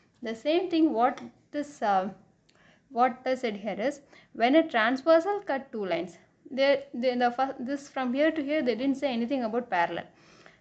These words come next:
When a transversal cut two lines, there are simply two lines.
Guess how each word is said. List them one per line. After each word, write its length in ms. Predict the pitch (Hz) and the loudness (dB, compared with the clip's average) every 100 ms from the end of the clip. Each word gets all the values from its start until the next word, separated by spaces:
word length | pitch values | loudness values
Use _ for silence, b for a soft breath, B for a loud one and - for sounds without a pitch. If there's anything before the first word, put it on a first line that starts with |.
| - | -6
When 260 | 226 285 | 0 2
a 80 | 370 | 2
transversal 800 | 285 202 214 - 220 226 302 381 - | 2 0 -2 -4 -4 0 0 0 -2
cut 260 | 311 311 | -4 -4
two 100 | 247 | -6
lines, 280 | 196 190 208 b b - | -6 -6 -8 b b -6
there 180 | 247 | 4
are 80 | 302 | 4
simply 460 | 339 359 370 392 392 | 4 -2 -4 -4 -4
two 140 | 247 214 | -4 -2
lines. 460 | 196 254 370 - | -2 0 -2 -6